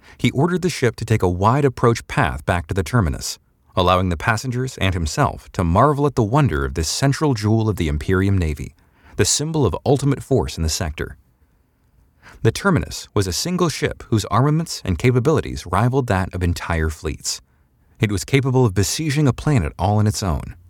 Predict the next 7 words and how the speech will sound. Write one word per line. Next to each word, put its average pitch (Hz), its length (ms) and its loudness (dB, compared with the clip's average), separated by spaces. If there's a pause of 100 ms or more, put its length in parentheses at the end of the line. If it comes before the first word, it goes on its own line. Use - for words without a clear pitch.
(220)
entirely 151 580 0
self-sufficient - 840 -2
in 90 80 -2
both 80 220 -2
energy 117 440 2 (120)
and 95 160 2
resources. 87 640 -4